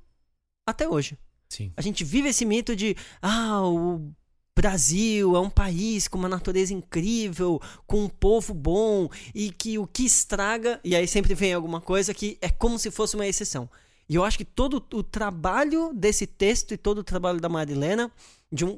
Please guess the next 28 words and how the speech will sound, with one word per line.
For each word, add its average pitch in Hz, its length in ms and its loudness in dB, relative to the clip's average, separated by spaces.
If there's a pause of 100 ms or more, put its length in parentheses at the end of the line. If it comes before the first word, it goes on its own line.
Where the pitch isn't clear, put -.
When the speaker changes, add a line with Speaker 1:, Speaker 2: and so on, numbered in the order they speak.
(100)
Speaker 1:
um 190 100 0
viés 170 640 0
extremamente 208 960 0
marxista, 165 720 -2 (300)
é 226 80 0
mostrar 233 400 -2
o 254 80 -4
quanto 247 400 0
isso 311 260 -2
é 226 260 0
uma 320 220 -6
ideologia, 233 680 -2 (300)
o 143 100 -8
quanto 170 380 -2
isso, 180 240 0
no 220 80 -2
fim 165 160 -4
das 170 160 -4
contas, 170 380 -4
é 214 80 -2
falso, 214 520 -2
o 135 40 -6
quanto 208 220 -2
a - 20 -2
gente 190 240 -4
usa 160 120 -2
uma 156 120 -2
palavra 156 640 -2